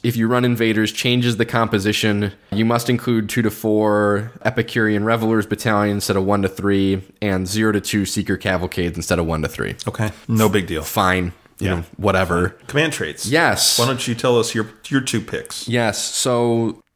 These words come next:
Speaker 1: a lot of these are gonna sound very familiar. If any of you played Slaanesh, played against Slaanesh, or listened to our last Battletome review, most of these things didn't change much, if at all.
Speaker 2: Hmm.
Speaker 1: So a lot of my picks here are the same.
Speaker 2: Okay.
Speaker 1: The first one I have is Glory Hog.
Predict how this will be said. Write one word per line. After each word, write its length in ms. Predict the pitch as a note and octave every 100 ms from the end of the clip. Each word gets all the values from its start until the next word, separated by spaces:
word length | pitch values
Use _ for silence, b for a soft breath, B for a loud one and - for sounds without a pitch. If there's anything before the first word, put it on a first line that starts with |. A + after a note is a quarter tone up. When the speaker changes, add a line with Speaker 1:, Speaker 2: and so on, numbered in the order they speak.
| _ -
Speaker 1:
a 60 |
lot 240 | A2+ B2+ E3
of 60 |
these 160 | F3+ D3+
are 40 |
gonna 140 | C#3+ C3
sound 240 | C3 B2+
very 140 | A#2+ A#2+
familiar. 560 | B2 A#2+ A#2+ C3+ C#3+
If 180 | D3 A#2
any 120 | A#2+ A#2
of 80 | A#2
you 140 | A2
played 300 | - A#2+ A#2+
Slaanesh, 460 | - A#2+ A#2 A#2+ -
played 160 | A#2
against 320 | G#2+ G#2+ A#2 A#2
Slaanesh, 320 | A2 A2 -
or 80 | F#2+
listened 360 | G2+ - A2
to 120 | - G#2+
our 80 | G2
last 300 | G2+ A#2 A#2
Battletome 380 | A2+ A2+ B2
review, 320 | A#2 A2+ A2+ A2
most 300 | G2 C3 C#3
of 60 |
these 140 | A#2+ -
things 320 | A2+ G#2+ - b b b b
didn't 260 | - D3 D#3
change 360 | - B2+ B2 A2
much, 260 | G#2+ A#2+ A2
if 100 | G2
at 80 | G2+
all. 360 | A2+ F#3 - -
Speaker 2:
Hmm. 60 | B2
Speaker 1:
So 300 | G#2 G2 -
a 40 |
lot 180 | G2 D3
of 40 | E3
my 100 | C#3+
picks 320 | E3 F3+ -
here 360 | E3+ F3+ F3+ - - -
are 240 | D3 D3
the 100 | C#3+
same. 500 | - G#2+ F2 D#2+ F2 - -
Speaker 2:
Okay. 220 | - F#2 - B B B _
Speaker 1:
The 400 | - A#2+ G#2+ G#2 -
first 220 | D#3 D#3
one 100 | D3
I 60 |
have 280 | C#3+ C#3+ C#3
is 120 | A2
Glory 320 | - A2+ A#2+ D3+
Hog. 340 | D3+ E3